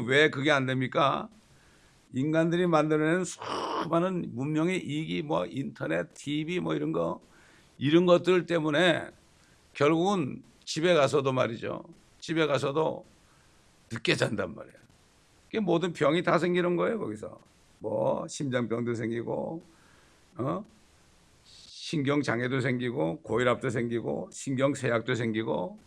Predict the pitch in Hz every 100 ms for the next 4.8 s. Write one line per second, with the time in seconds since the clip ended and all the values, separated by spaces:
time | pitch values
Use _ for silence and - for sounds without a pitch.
0 | _ _ _ _ 160 196 185 156 139 139
1 | 175 190 - - - _ - - - 135
2 | 151 120 104 120 113 92 78 73 - -
3 | - _ _ _ _ _ - 156 143 139
4 | 156 156 117 107 127 165 139